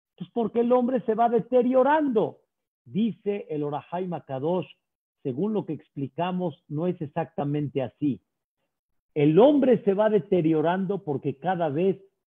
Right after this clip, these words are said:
va teniendo menos partículas de Neshama. Y cada vez la persona se va quedando con menos partículas. O sea, cada vez tu Neshama, ¿cómo es? ¿Más qué? Más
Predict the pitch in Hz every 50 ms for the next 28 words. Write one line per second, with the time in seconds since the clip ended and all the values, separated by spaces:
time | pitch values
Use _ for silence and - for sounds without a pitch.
0 | - 135 120 165 185 185 185 - 180 170 165 160 165 180 185 190 190 160 208 208
1 | 208 208 _ _ - 143 147 160 170 190 214 226 233 226 226 226 240 247 240 -
2 | - _ _ _ _ _ _ _ _ _ _ _ _ _ _ - 175 170 151 143
3 | 143 - - - 220 175 - _ - 208 196 196 208 208 196 - _ _ _ _
4 | - 156 156 156 147 139 - - - 139 127 127 123 110 - _ _ _ _ _
5 | _ _ _ _ _ _ _ _ _ - 170 135 - _ - - 208 233 202 208
6 | 202 185 165 202 208 202 180 185 165 - 160 143 135 - - 175 180 185 190 165
7 | - - 147 151 175 180 175 - - 156 147 131 139 175 185 180 165 143 131 139
8 | 143 151 - _ _ _ _ _ _ _ _ _ _ _ _ - 170 185 208 226
9 | 247 262 277 - _ _ _ _ _ _ - - - - 143 147 156 175 196 208
10 | 196 196 185 139 - - - 151 135 131 - - 190 180 - 151 135 127 117 -
11 | - 107 160 170 165 - 180 190 190 185 202 214 202 202 - 185 180 175 165 139
12 | - 165 160 185 196 196 - 196 190 185 190 190 156 - - - - 165 165 165
13 | - - 202 190 139 - - _ _ _ _ _ _ _ _ _ - 123 135 160
14 | 180 185